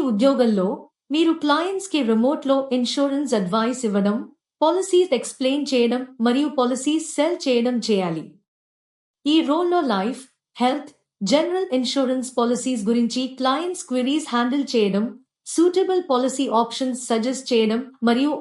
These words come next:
ఆన్‌లైన్ టూల్స్ ఉపయోగించి సేల్స్ మేనేజ్ చేయడం జరుగుతుంది. ఈ ఉద్యోగం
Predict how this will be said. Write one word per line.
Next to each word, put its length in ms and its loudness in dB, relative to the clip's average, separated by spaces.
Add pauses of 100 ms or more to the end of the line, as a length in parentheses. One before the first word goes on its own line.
ఆన్‌లైన్ 420 -2
టూల్స్ 360 0
ఉపయోగించి 600 0 (140)
సేల్స్ 420 -2
మేనేజ్ 400 0
చేయడం 300 2 (140)
జరుగుతుంది. 500 0 (1000)
ఈ 100 6 (140)
ఉద్యోగం 440 2